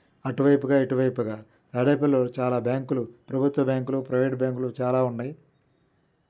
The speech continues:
రత్నదీప్ డిపార్ట్‌మెంట్ స్టోర్ అనమాట ఇది కూడా. పెద్ద పెద్ద షాపింగ్ మాల్లు, డిపార్ట్‌మెంట్ స్టోర్లు ఇవన్నీ తాడేపల్లిలో, తాడేపల్లిలో కేంద్రీకృతమై ఉన్నాయన్నమాట.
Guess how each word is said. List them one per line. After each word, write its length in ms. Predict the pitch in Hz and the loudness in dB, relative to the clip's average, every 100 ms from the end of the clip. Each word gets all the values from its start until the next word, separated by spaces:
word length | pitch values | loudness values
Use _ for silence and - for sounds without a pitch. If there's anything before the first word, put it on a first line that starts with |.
| _ _ _ _ _ _ _ _ _ _ _ _ _ _ _ _ _ _ _ _ _ _ _ - | _ _ _ _ _ _ _ _ _ _ _ _ _ _ _ _ _ _ _ _ _ _ _ -2
రత్నదీప్ 580 | 135 135 143 143 135 131 - - | 2 2 4 4 4 2 -4 0
డిపార్ట్‌మెంట్ 520 | 135 139 147 139 127 | 2 6 4 4 -6
స్టోర్ 240 | - 131 127 | 0 4 4
అనమాట 300 | 120 117 117 | 2 -2 2
ఇది 100 | 123 | 2
కూడా. 260 | 123 110 - _ _ _ _ | 2 0 -6 _ _ _ _
పెద్ద 240 | 127 127 135 | -4 0 2
పెద్ద 240 | 139 131 | 4 2
షాపింగ్ 460 | 120 127 127 139 131 | 0 -2 0 -2 0
మాల్లు, 220 | 127 123 | 0 0
డిపార్ట్‌మెంట్ 500 | 131 127 127 131 120 | 0 0 -2 -2 -8
స్టోర్లు 480 | - 127 123 120 127 - _ _ - | 0 2 2 0 -6 -14 _ _ -2
ఇవన్నీ 520 | 123 127 143 131 117 - _ _ | 2 2 2 -2 -4 -10 _ _
తాడేపల్లిలో, 580 | 131 135 143 143 131 117 - _ _ _ _ - | 2 4 4 4 2 0 -8 _ _ _ _ 0
తాడేపల్లిలో 600 | 131 135 147 147 123 123 | 4 6 6 4 2 0
కేంద్రీకృతమై 760 | - 143 147 156 143 139 135 127 | -2 -2 0 2 0 -2 -2 -2
ఉన్నాయన్నమాట. 540 | 123 123 117 117 107 | -2 -4 -4 -6 -8